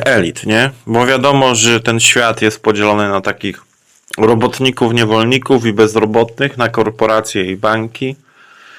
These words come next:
i na rządy, i na agendy różnego rodzaju. No i wiemy, że dopóki masoneria działa legalnie, no to tak naprawdę nic się nie wyjaśni, bo czy dopóki Tuska nie obalimy, nie wrzucimy tych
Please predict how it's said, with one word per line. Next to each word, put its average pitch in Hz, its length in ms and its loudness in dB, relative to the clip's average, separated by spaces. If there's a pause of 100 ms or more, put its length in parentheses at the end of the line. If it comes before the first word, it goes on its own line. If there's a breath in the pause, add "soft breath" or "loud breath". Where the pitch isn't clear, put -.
(380 loud breath)
i 110 100 -4
na 107 160 2
rządy, 120 680 0 (640 loud breath)
i 123 120 0
na 120 280 2
agendy 113 500 2
różnego 101 460 2
rodzaju. 127 460 4
No 143 120 2
i 151 100 4
wiemy, 147 280 4
że 127 100 2
dopóki 120 440 0
masoneria 117 640 2
działa 104 320 2
legalnie, 107 580 2
no 110 120 0
to 113 140 -2
tak 113 180 -2
naprawdę 107 520 0
nic 113 200 0
się 113 140 0
nie 101 160 -2
wyjaśni, 101 580 -2
bo 98 220 -2 (1160)
czy 120 120 -4
dopóki 110 440 -2
Tuska 117 380 2
nie 113 160 0
obalimy, 104 560 -2
nie 104 140 0
wrzucimy 104 460 -2
tych 98 200 -2